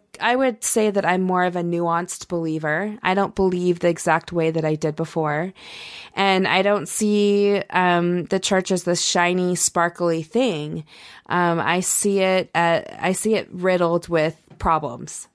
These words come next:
And I think that that's true with any church. Honestly, I don't, I don't feel like it's unique to us. Um, I still feel a very strong relationship with God and the way that I,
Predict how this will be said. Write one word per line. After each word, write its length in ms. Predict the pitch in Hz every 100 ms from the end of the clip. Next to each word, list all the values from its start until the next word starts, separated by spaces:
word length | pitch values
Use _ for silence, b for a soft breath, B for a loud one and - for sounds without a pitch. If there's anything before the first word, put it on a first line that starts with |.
| -
And 340 | 185 180 175
I 200 | 175 175
think 320 | 180 202 196
that 220 | - 185 -
that's 340 | 180 185 -
true 640 | - 196 180 175 170 170 B B B B B _ 185
with 260 | 185 185
any 280 | - 190 180
church. 580 | 180 175 170 185 - - -
Honestly, 500 | 170 175 180 - 185
I 80 | 180
don't, 280 | 180 180 -
I 100 | 175
don't 180 | 185 180
feel 140 | 190
like 220 | 185 180
it's 180 | 185 175
unique 460 | 170 165 170 214 -
to 180 | 202 156
us. 380 | 160 202 - - B B B B B B
Um, 640 | 185 190 175 170 170 165 - _ _ _ _ -
I 200 | 196 214
still 460 | 214 - 214 202
feel 800 | 196 - - 196 185 185 185 185
a 140 | - 180
very 340 | 170 180 185
strong 1000 | 190 - - 190 180 175 175 180 185 185 -
relationship 840 | 175 170 165 170 185 180 180 170
with 180 | 165 -
God 600 | 165 160 175 208 226 -
and 360 | 175 175 170 170
the 80 | 170
way 200 | 170 175
that 160 | 175 165
I, 260 | 160 165